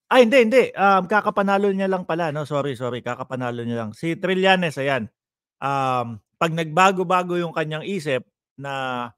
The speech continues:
na tumakbo siya bilang senador, imbis na lokal lang po,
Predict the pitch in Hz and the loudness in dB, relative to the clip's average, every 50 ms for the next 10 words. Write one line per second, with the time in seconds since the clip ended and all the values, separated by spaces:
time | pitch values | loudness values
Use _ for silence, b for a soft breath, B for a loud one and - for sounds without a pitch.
0 | _ _ _ _ _ _ _ _ _ _ _ _ _ _ _ - 147 151 151 139 | _ _ _ _ _ _ _ _ _ _ _ _ _ _ _ -10 -6 -4 -2 -2
1 | 143 - 170 151 147 151 151 143 151 156 - - 170 147 135 120 123 139 143 139 | -2 -2 -2 0 0 -2 -2 -2 -4 -4 -2 0 0 0 0 -2 -4 -4 -4 -2
2 | 139 139 135 135 131 131 131 127 123 123 120 117 120 120 - - 165 156 185 190 | -2 -2 -2 -2 -2 -2 -2 -2 -2 -4 -4 -6 -8 -6 -2 -2 0 2 2 2
3 | 156 143 131 123 - 139 135 135 131 143 135 - 151 147 143 147 143 - 160 160 | 2 2 2 0 -2 -6 -8 -6 -6 -8 -8 -6 -4 -4 -2 -2 0 2 2 2
4 | 160 160 170 180 175 - - 139 123 113 - _ | 2 2 0 -2 -2 -4 -4 -2 -2 -2 -2 _